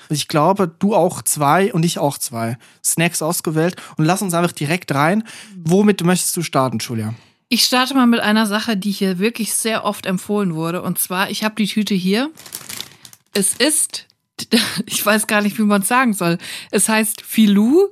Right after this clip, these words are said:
Speaker 2: von der Marke Zweifel. Die si-, sind ja in, ähm, in der Schweiz sehr bekannt für Chips. Die sch-, das ist ein Chips-Hersteller,
Speaker 1: Mhm.
Speaker 2: Knabberhersteller,
Speaker 1: Ja.
Speaker 2: Zweifel.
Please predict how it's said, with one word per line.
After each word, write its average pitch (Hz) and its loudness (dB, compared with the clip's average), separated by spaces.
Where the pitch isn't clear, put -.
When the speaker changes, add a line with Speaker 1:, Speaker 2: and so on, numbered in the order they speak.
Speaker 2:
von 214 2
der 202 4
Marke 202 2
Zweifel. 208 0
Die 208 0
si-, 208 -4
sind 220 -2
ja 208 2
in, 185 0
ähm, 170 -4
in 190 2
der 175 4
Schweiz - -2
sehr 202 2
bekannt 220 0
für 185 0
Chips. - -2
Die - -6
sch-, - -6
das 190 -6
ist - -2
ein 170 -2
Chips-Hersteller, 175 0
Speaker 1:
Mhm. 139 4
Speaker 2:
Knabberhersteller, 240 0
Speaker 1:
Ja. 139 4
Speaker 2:
Zweifel. 311 0